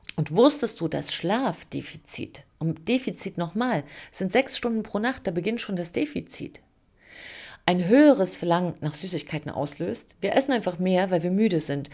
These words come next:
Und das hat man im Schnitt nachgemessen, ungefähr dreihundert Kilokalorien mehr am Tag. Allerdings, wenn wir mehr schlafen, erhöhen wir den Kalorienverbrauch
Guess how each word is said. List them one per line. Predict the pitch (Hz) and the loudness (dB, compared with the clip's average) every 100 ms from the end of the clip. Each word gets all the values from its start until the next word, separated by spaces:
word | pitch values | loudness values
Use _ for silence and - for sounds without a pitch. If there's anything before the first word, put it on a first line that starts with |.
| - - | -18 -6
Und | 170 | -2
das | 180 | 0
hat | 214 202 | 0 0
man | 180 | -2
im | 165 | -2
Schnitt | - 214 214 | -4 -6 -2
nachgemessen, | 180 196 - 160 151 151 - | 0 0 -4 -4 -4 -4 -6
ungefähr | 165 165 165 | -6 -6 -6
dreihundert | - 147 139 147 | -4 -4 -4 -6
Kilokalorien | - 151 151 160 165 170 180 | -8 -8 -6 -6 -6 -6 -4
mehr | 240 226 | -4 -4
am | 151 - | -8 -10
Tag. | 147 117 - _ _ _ _ _ - - - - - - - - | -12 -16 -20 _ _ _ _ _ -20 -20 -20 -20 -20 -20 -8 6
Allerdings, | 214 220 202 180 - | 10 10 8 2 4
wenn | 190 180 | 4 6
wir | 170 | 4
mehr | 156 156 143 139 | 4 4 2 -2
schlafen, | - - 165 202 277 240 - - 185 - | -4 -2 2 4 6 2 0 -6 -4 2
erhöhen | 160 151 143 147 | 4 4 4 4
wir | 156 | 0
den | 160 160 | 0 0
Kalorienverbrauch | 160 160 156 156 - 170 170 175 196 254 247 151 | 2 2 2 -2 -2 -4 -4 -4 2 6 6 4